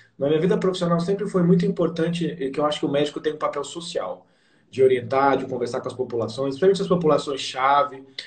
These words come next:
do, que tem a, a, a doença H I V, isso que, acho que isso falta muito, o médico dar a cara a tapa, falar as coisas, né? Não ter problema de falar de sexualidade, não ter problema de falar sobre,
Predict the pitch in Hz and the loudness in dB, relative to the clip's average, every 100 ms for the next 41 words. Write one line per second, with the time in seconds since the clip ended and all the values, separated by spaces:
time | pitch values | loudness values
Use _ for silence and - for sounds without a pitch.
0 | - - 113 104 127 120 131 131 117 120 | -12 -6 -4 -4 -2 0 4 4 2 -2
1 | 113 110 110 107 117 120 117 110 104 87 | -2 -2 -2 -2 -2 -2 -4 -2 -2 -2
2 | 107 135 147 139 123 - 117 - 131 - | 2 4 4 4 2 -2 -12 -4 -2 -2
3 | - 135 - - 156 170 175 - 127 151 | -4 -8 -8 -4 0 0 0 -2 -4 -4
4 | - 151 - _ _ 123 131 131 131 123 | -6 -10 -10 _ _ 0 6 6 4 0
5 | 120 127 117 110 123 131 131 - 117 120 | 0 0 -2 -2 0 0 -2 -4 -2 -2
6 | 110 - 120 139 131 110 120 120 - - | -4 -4 2 2 2 -6 -8 -10 -16 -20
7 | - 131 131 139 139 131 131 131 131 120 | -4 -4 0 0 4 4 4 -2 -2 -2
8 | 120 131 - 113 110 127 147 131 - 127 | -4 -6 -4 -6 -2 2 4 4 0 -4
9 | 120 123 - 117 113 123 113 117 | -4 -8 -6 -4 -4 -6 -4 -4